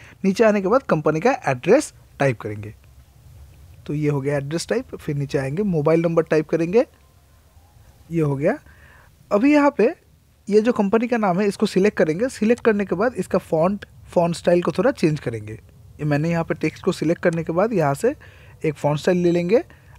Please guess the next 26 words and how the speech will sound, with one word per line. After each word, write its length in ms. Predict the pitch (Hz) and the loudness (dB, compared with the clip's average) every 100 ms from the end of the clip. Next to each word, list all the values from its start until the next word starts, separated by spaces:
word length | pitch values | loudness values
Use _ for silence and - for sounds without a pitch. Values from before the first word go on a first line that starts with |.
| 156 | -4
आप 120 | 165 | -2
कोई 200 | 190 190 | 2 2
भी 80 | 202 | 2
फॉन्ट 260 | 185 170 | 0 -2
स्टाइल 160 | - 180 | -2 0
यहाँ 160 | 170 156 | 0 0
पे 120 | 170 | -2
अप्लाई 280 | 151 160 165 | 0 0 0
कर 120 | 156 | 0
सकते 300 | 170 - 160 | -2 -4 -2
हो 100 | 190 | -2
आपके 360 | 202 151 - 147 | -2 -6 -6 -6
हिसाब 240 | - 147 | -2 -4
से। 180 | - 269 - - _ - _ | -2 -4 -4 -18 _ -20 _
यहाँ 160 | 147 147 | -2 -2
से 80 | 151 | -2
साइज 320 | - 143 156 | -4 -2 -2
को 100 | - | -2
थोड़ा 180 | 170 175 | -2 -2
इंक्रीज 300 | 170 196 180 | -2 -2 -4
करेंगे 340 | 170 165 226 - - | -4 -6 -6 -10 -8
तो 60 | |
देखने 300 | 143 143 151 | -6 -6 -4
में 80 | 143 | -6
अच्छा 200 | 127 160 | -4 -4
लगेगा। 280 | 151 160 | -2 -4